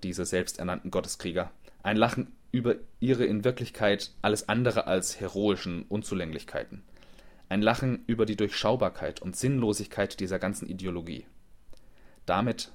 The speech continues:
trifft er diese bierernsten Hardliner vielleicht mehr, als es so manches seit den Anschlägen verschärfte Antiterrorgesetz je könnte. Denn er reißt der hässlichen Fratze des Terrors die Maske herunter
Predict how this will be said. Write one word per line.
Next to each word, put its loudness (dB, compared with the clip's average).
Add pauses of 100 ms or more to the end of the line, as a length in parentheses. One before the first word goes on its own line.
(160)
trifft -4
er 2
diese -6
bierernsten -4
Hardliner -2 (200)
vielleicht -4
mehr, 0 (160)
als -8
es -6
so -4
manches -2 (180)
seit -4
den -6
Anschlägen -2
verschärfte -2
Antiterrorgesetz -4
je -10
könnte. -10 (760)
Denn 2
er 4
reißt 6
der 2
hässlichen -2
Fratze -4
des -6
Terrors 0
die -6
Maske -4
herunter -4